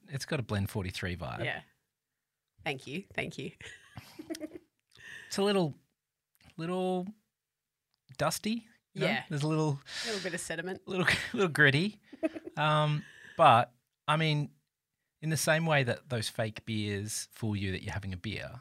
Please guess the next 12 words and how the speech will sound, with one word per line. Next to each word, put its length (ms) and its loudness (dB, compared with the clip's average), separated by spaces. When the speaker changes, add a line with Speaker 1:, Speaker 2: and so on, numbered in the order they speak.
Speaker 2:
Yeah. 200 -6
Speaker 1:
this 160 -2
fake 320 0
coffee 340 -4
might 460 -4
fool 240 -6
you 160 -6
that 160 -8
you're 100 -8
having 200 -6
a 40 -12
coffee. 320 -12